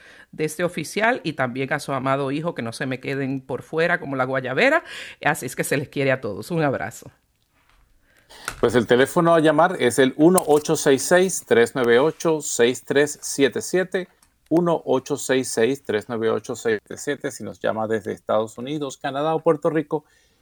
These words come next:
Speaker 2: y si nos escucha desde otro país, que siempre nos, sabemos que nos están escuchando y se animan,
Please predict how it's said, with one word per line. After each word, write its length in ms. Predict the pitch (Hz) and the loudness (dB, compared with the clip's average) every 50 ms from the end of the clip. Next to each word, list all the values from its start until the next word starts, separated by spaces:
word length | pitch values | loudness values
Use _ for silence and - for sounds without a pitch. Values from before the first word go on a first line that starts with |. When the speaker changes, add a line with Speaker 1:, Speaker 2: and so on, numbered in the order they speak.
| _ _ | _ _
Speaker 2:
y 100 | - 110 | -10 -10
si 80 | - - | -10 -10
nos 140 | - 98 104 | -12 -12 -10
escucha 440 | 107 104 - - 120 117 - 139 127 | -10 -10 -6 -6 -6 -4 -2 -2 -2
desde 220 | 107 110 101 101 | -2 -2 -4 -4
otro 200 | 104 104 117 123 | -6 -6 -8 -2
país, 280 | - 117 120 135 147 143 | 0 4 4 4 4 2
que 140 | - 110 95 | -2 -6 -8
siempre 400 | - - 110 113 117 117 - 107 | -6 -6 -6 -6 -4 -4 -4 -6
nos, 120 | 107 - | -6 -8
sabemos 440 | - - 104 101 107 104 110 110 - | -6 -4 -2 -2 -2 -4 -6 -10 -8
que 100 | - 120 | -8 -8
nos 140 | 107 98 110 | -8 -8 -10
están 220 | 107 - 117 117 | -8 -6 -6 -6
escuchando 640 | 120 117 - 127 113 - 135 127 131 139 147 143 143 147 | -6 -6 -8 -10 -4 0 0 0 2 2 0 0 0 -2
y 120 | 135 110 | -6 -4
se 100 | - 113 | -4 -2
animan, 460 | 107 113 127 131 127 135 139 147 156 | -2 -2 -4 -4 -4 -6 -6 -6 -10